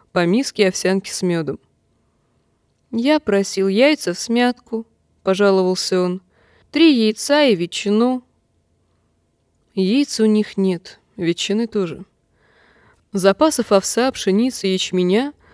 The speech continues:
в гнезде хватит на целый год, но свежие продукты поставляет им снизу Мия Стоун, чья-то незаконная дочь. Теперь, когда лорды Хартии разбили свой лагерь у подножия горы,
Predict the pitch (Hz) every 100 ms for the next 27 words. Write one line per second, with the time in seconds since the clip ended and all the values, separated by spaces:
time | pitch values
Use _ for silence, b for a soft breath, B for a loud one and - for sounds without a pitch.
0 | b 160 185 190 165 269 - 226 247 240
1 | 196 190 - 226 220 190 170 123 - _
2 | _ _ _ - 180 175 175 226 226 202
3 | 185 196 - 208 185 - 165 185 240 220
4 | 196 - 233 220 214 214 214 - - 208
5 | 180 156 208 - _ _ _ - 202 269
6 | 285 233 202 196 214 220 208 202 170 147
7 | - - _ _ _ _ _ _ _ -
8 | 170 214 262 - 190 165 190 208 262 190
9 | - 208 240 - 196 185 185 196 185 175
10 | 180 180 220 220 175 170 190 196 185 170
11 | 160 170 202 262